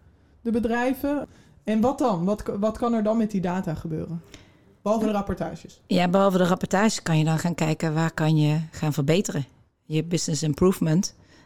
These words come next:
Speaker 2: Eh, op dat moment kan je vanuit de producten, maar ook vanuit je supply chain of vanuit je gebouwmanagement. Je kunt op heel veel manieren, of met je transporteur, hè, met je suppliers, eh, kan je gaan kijken, "Oké, waar kan ik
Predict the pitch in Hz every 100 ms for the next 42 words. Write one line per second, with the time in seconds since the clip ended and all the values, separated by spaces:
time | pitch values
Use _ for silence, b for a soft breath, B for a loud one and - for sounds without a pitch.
0 | b 196 156 151 156 156 170 165 160 156
1 | - 156 147 151 151 151 - - 165 190
2 | - 208 190 170 156 170 - 151 - 156
3 | - 202 196 185 175 170 170 b b -
4 | - 214 - 156 170 196 196 190 180 175
5 | 180 170 - B B B B - - 180
6 | 160 170 196 180 160 165 170 160 151 160
7 | - - 165 - 175 233 233 214 202 226
8 | - - 151 185 214 214 208 202 - B
9 | B B - 185 175 175 170 185 175 180
10 | 175 165 160 - - 147 170 170 170 -
11 | 202 196 - -